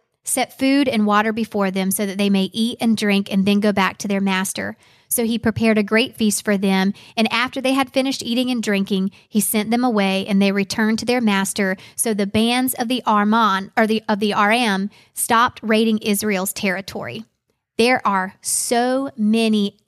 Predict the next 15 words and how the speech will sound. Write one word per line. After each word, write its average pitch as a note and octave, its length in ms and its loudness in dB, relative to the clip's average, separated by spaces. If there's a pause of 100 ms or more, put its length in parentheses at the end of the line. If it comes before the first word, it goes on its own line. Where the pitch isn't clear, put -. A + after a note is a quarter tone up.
excellent B3 840 -2
principles F#3+ 800 -2 (300)
that F3 120 -2
we G3+ 100 2
could A3+ 180 -2
pull G3+ 180 0
from G3+ 240 0
that, F3+ 280 0
from G3+ 140 0
the F#3+ 80 2
example A#3+ 500 -2
of A3 120 0
Elisha, G3 640 0 (180)
who A#3+ 180 2
recognized G3+ 1000 0